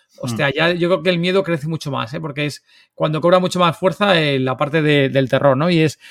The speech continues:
Speaker 1: parte del claim nuestro que es "el terror se escucha", ¿no? De, de Sonoterror.
Speaker 2: Sí, y así, y de esta manera entra en juego algo mucho más potente,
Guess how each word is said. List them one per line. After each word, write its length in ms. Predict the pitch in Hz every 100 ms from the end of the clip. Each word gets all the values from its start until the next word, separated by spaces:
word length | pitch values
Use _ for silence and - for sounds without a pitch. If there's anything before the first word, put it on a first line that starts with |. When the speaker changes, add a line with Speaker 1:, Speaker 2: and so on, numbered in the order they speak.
| - _
Speaker 1:
parte 200 | - 147
del 140 | 170 160
claim 240 | 170 175
nuestro 240 | 185 185 165
que 60 |
es 160 | 170 - -
"el 220 | 185 143
terror 360 | 151 147 175
se 140 | 156 160
escucha", 500 | 123 - 143 - 117
¿no? 220 | 127 165 _
De, 440 | 139 131 120 120 - _ - -
de 240 | 135 139 127
Sonoterror. 560 | - 139 131 117 113 - _ 101 -
Speaker 2:
Sí, 300 | - 151 151
y 120 | 127
así, 540 | 123 113 143 170 165 -
y 260 | 120 120 113
de 80 |
esta 160 | 123 151
manera 320 | 156 147 156
entra 260 | 151 123 151
en 60 |
juego 420 | 143 131 139 147 139
algo 500 | 127 147 156 156 _
mucho 360 | 117 127 123
más 180 | 156 143
potente, 680 | - 135 117 120 101 95